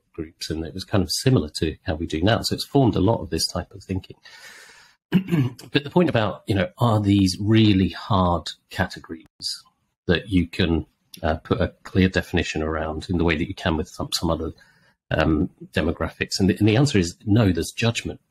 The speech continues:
within that. There's, some are very, uh, relatively clear based around a demography like baby boomers. Um, you know, that was a,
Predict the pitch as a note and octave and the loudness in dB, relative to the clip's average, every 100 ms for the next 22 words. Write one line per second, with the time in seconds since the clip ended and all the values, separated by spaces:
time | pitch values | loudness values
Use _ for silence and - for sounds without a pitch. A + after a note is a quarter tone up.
0 | _ F2+ - E2+ - E2+ - _ F#2+ F2+ | _ -10 -8 -12 -14 -18 -20 _ -10 -6
1 | - C3 C3+ A2+ A2 E2 - - G#2+ F#2+ | 0 2 2 4 2 0 -4 -6 -2 2
2 | G#2+ B2+ A#2 G2 D#2+ D#2 - - D#2+ D#2 | 2 2 2 0 -2 -6 -6 -4 -4 -2
3 | - F2+ - E2 D#2 D#2 D#2+ D#2+ D#2+ E2+ | -2 -2 -2 -4 -4 -6 -6 -4 -4 -4
4 | - - - - _ _ E2 D#2+ - _ | -8 -8 -8 -12 _ _ -4 -4 -6 _
5 | - D2+ D#2 D#2 D#2 D#2 - - - - | 0 0 0 0 0 -2 -4 -6 -10 -20
6 | - _ _ D#2+ D2+ D2+ D#2+ - _ - | -20 _ _ 0 2 2 0 -6 _ -4
7 | D#2 D2 F2+ - D#2 D2+ E2 | -2 0 0 0 0 0 -4